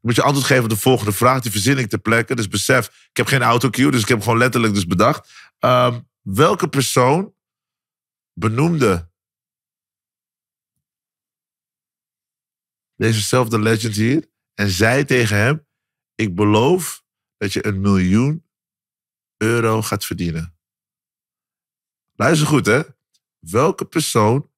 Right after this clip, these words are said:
beloofde men, eh, Melvin Manhoef dat hij letterlijk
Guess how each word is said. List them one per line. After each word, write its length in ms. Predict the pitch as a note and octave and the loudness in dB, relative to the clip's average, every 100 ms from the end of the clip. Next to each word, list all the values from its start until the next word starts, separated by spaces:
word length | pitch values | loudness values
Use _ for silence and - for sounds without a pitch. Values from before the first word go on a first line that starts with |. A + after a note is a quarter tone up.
| _ | _
beloofde 400 | G2+ G#2 G2 F#2 | -2 -2 -2 -4
men, 440 | F2+ G#2 C#3+ E3 - F2 | -2 -2 -2 -8 -18 -18
eh, 460 | - G2+ G2 F#2 F2 | -6 -2 -2 -4 -6
Melvin 400 | F#2+ A#2+ - G#2+ | -6 -4 -6 -4
Manhoef 540 | G#2+ G2+ A2+ F3 - _ _ _ _ _ _ _ | -2 0 -2 -4 -12 _ _ _ _ _ _ _
dat 120 | - | -10
hij 200 | G2 F#2 | -6 -4
letterlijk 680 | F2 F2+ A2+ - C3+ B2+ | -4 -2 -2 0 0 0